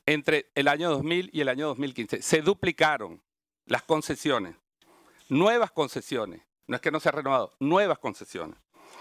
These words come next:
Venezuela desarrolla un proyecto de televisión digital abierta,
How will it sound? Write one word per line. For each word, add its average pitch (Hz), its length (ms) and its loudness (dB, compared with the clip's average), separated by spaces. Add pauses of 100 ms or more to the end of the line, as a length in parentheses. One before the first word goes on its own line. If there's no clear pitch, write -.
(560)
Venezuela 170 340 2
desarrolla 190 320 0
un 180 60 -8
proyecto 185 340 2
de 196 80 4
televisión 143 320 2
digital 160 360 2
abierta, 165 680 -2